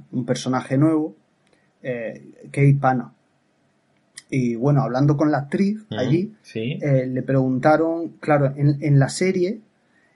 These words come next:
Speaker 1: ella, ella hace de mexicana, pero ella es cubana y vive, o es de origen cubano, ¿no?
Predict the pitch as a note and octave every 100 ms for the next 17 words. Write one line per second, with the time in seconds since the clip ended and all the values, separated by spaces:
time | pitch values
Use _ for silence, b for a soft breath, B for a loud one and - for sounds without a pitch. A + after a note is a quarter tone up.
0 | _ D3 D3 D3 D#3 D3+ C#3+ C#3+ C3+ C3+
1 | - _ - D3 D3 D3 C#3+ C#3+ F3 D3
2 | C3+ B2+ A#2+ B2 G#2+ - _ _ _ _
3 | _ _ _ _ - D3 C#3 C3+ D#3 E3
4 | F3+ C#3+ E3+ F3 F#3 F3+ G#3 - C3+ C#3
5 | C#3+ D3 C#3+ C3+ B2 B2 A#2+ A#2+ B2 A#2+
6 | - B2 C3 D3+ F3 F#3+ A3 C#3+ -